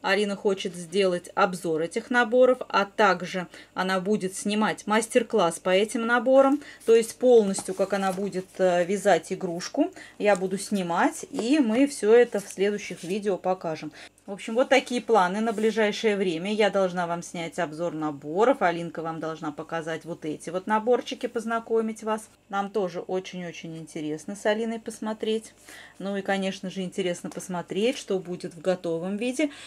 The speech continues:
Но как раз в пятницу, Черная пятница, и вы сможете приобрести вот такие наборчики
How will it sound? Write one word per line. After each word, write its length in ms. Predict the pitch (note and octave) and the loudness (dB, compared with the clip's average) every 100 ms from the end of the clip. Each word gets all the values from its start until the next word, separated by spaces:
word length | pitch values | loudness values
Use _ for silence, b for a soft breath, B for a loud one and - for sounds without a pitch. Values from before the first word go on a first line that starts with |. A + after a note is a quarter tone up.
| B B - | B B -8
Но 540 | F#3+ A#3 A#3+ G#3 F#3+ - F3+ - | -2 2 4 4 0 -8 -12 -4
как 220 | G3 G3 | -2 2
раз 320 | F#3 F#3 - _ _ _ _ _ | 2 0 -8 _ _ _ _ _
в 60 | - | 0
пятницу, 600 | F#3+ F#3 F3 - E3+ E3 _ _ _ _ | 0 0 -8 -14 -18 -18 _ _ _ _
Черная 420 | - B3+ G3 G3 | 6 6 6 2
пятница, 560 | F#3 G3 G3+ B3+ C4+ B3+ | 0 2 2 0 -2 0
и 80 | G#3 | 0
вы 120 | F#3+ | 0
сможете 480 | G3 F#3 F3+ - F#3+ | -4 -4 -6 -8 -6
приобрести 680 | F3+ F3+ E3 F3+ - A#3+ C#4+ B B B | 0 0 -2 -8 -6 -4 -6 B B B
вот 160 | F#3 F#3+ | -6 -2
такие 320 | F#3 F#3 F#3 | -4 -4 -6
наборчики 720 | F3+ E3 F#3 A3 - - A3 | -4 -2 0 0 -4 -8 -8